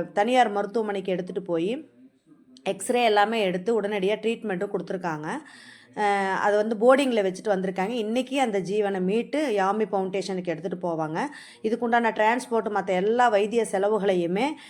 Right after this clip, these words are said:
அஹ், நம்மளுடைய யாமி ஃபவுண்டேஷன் பிருந்தா மேடமும் கவிதா மேடம் தான் பார்த்துருக்காங்க. உண்மையாலுமே அவங்களுக்கு ரொம்ப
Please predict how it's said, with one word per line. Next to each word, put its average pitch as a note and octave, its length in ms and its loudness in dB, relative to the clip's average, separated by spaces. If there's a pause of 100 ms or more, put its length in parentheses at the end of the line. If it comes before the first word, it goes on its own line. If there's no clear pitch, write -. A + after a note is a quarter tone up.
(200)
அஹ், G3+ 280 0
நம்மளுடைய F#3 400 0
யாமி G#3+ 320 2
ஃபவுண்டேஷன் F#3+ 560 -2
பிருந்தா A3 340 0
மேடமும் F#3 420 -2
கவிதா F#3+ 300 0
மேடம் F3 260 -2
தான் G3 140 -6
பார்த்துருக்காங்க. F3 520 -4 (420)
உண்மையாலுமே A3+ 420 2
அவங்களுக்கு G3+ 560 2
ரொம்ப F3+ 260 0